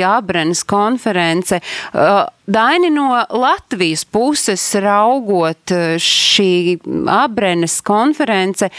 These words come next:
cik svarīgi tā tika uztvērta? Man patika arī Māra lietoja, Māra lietoja to vārdu, bija jādabū uz turieni tie cilvēki no Latvijas.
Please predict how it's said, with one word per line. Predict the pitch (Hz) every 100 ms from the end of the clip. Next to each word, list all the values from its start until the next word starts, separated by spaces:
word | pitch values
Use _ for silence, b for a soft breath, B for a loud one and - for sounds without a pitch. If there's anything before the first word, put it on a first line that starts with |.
| B B B B _ -
cik | 147 175 - 294 -
svarīgi | - 233 311 330 196 175 -
tā | 190 170 175 -
tika | 247 - 208
uztvērta? | 196 247 - - 311 320 302 285 254
Man | 196
patika | 196 226 240 185
arī | 180
Māra | 175 180 196 220
lietoja, | 196 202 190 190 170 165 165 160 131 - -
Māra | 170 170 165 160 185 359
lietoja | 403 - 208 175
to | 185
vārdu, | 180 196 170 160
bija | 202 185
jādabū | 175 185 202 185 160 175 135 170 170 160
uz | 170 -
turieni | 190 202 180 165 160 165
tie | 170 170
cilvēki | - 214 208 180 165 156 160 170
no | 170 170
Latvijas. | 170 214 - 196 175 -